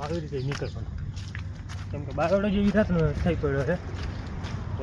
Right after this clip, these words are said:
તમે આમ સીધા નીકળી ના શકો. અહીંયા જો નદી ભરાઈ ગઈ ફૂલ છે, અહીંયા પાણી પહોંચી ગયું. અત્યારે છે ને આપણી બધી ભેહું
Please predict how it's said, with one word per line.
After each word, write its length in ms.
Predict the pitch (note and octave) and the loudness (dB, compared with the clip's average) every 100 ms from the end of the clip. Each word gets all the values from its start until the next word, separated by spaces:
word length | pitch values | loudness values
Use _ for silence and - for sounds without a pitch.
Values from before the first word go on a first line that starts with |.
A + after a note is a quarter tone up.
| - | -2
તમે 140 | D#3+ | 0
આમ 100 | D3+ D#3 | 0 0
સીધા 260 | E3 D3+ F#3 | 0 2 2
નીકળી 260 | F#3 F#3 | 2 0
ના 120 | F#3+ D#3 | 0 0
શકો. 160 | C#3 E3+ - - - - - - - - - - - - | 0 -4 -6 -8 -10 -8 -6 -6 -6 -4 -4 -4 -6 -2
અહીંયા 300 | A#2+ D3 D3+ | 4 6 10
જો 60 | D#3+ | 12
નદી 280 | D#3+ C#3+ C#3 | 12 12 12
ભરાઈ 240 | C#3 D#3 | 12 12
ગઈ 120 | C3 G#2+ | 10 8
ફૂલ 140 | C#3+ B2 - - - - - - - - - - - - - - - - - - - - - - - - - - - | 8 8 4 -6 -8 -8 -6 -6 -4 -4 -4 -4 0 0 2 2 2 4 4 4 6 6 6 6 6 6 6 6 8
છે, 80 | D#3 | 10
અહીંયા 440 | D#3+ C#3+ E3 E3 | 12 12 12 12
પાણી 200 | D#3+ C#3+ | 12 12
પહોંચી 260 | C#3 D3 D3 | 10 8 8
ગયું. 180 | A#2+ G#2+ G2+ - - - - - - - - - - - - - - - - - - A#2 | 8 6 4 2 2 2 2 2 2 0 0 -4 -4 0 0 2 0 0 2 2 2 2
અત્યારે 320 | C#3 F#3+ F#3 | 8 12 12
છે 60 | F3 | 12
ને 60 | F#3 | 12
આપણી 220 | E3+ D3+ | 12 12
બધી 220 | D3 D3+ | 12 12
ભેહું 240 | C#3 D3 | 12 12